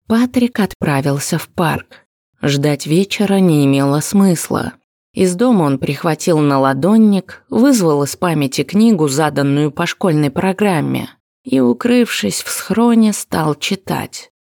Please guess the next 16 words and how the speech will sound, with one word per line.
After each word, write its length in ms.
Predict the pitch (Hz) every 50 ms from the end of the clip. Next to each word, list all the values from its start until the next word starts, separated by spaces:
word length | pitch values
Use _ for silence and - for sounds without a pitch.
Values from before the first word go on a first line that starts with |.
| _ _ _ _
Его 340 | - 196 214 196 220 220 214
укрытие 580 | 208 202 - 247 247 254 247 247 - 185 160 147
представляло 840 | - - 170 165 - - - - 196 190 208 214 233 220 202 185
из 160 | 165 160 151
себя 380 | - - - 190 160 170 190 190
небольшую 640 | 185 175 165 156 170 170 165 - - 208 202 208 208
яму, 360 | 190 233 233 214 190 165 147
в 120 | - - -
которую 500 | - 175 - - 180 165 160 151 151 143
ссыпали 580 | - - - - 185 - 208 190 170 156 160
собранные 640 | 156 - - 196 175 147 - 170 165 165 165 170 175
в 100 | 165 -
парке 400 | - 208 185 175 160 - - 220
листья. 720 | 208 214 208 175 139 - - - - - 117 117 151 180 _ _ _ _ _ _ _ -
Потеплее 640 | 151 143 - 160 - - 165 170 170 160 156 151 139
одевшись, 800 | 139 131 127 147 160 190 220 - - - 214 190 - - -